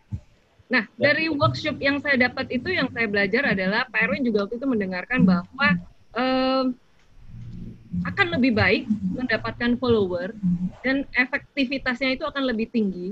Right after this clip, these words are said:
Speaker 1: apabila kita gabung. Kita memasang foto listing, kemudian juga kehidupan pribadi kita, apa yang kita lakukan.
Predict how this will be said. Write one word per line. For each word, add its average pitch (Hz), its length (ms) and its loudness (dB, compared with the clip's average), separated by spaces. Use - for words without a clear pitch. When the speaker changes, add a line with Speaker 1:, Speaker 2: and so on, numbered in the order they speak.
Speaker 1:
apabila 226 640 -4
kita 269 320 -2
gabung. 202 480 0
Kita 226 280 -2
memasang 214 640 4
foto 214 240 -2
listing, 196 640 -4
kemudian 196 560 0
juga 202 240 -4
kehidupan 185 640 -6
pribadi 180 540 -4
kita, 233 380 -4
apa - 260 -14
yang 208 160 -10
kita - 240 -12
lakukan. 180 520 -6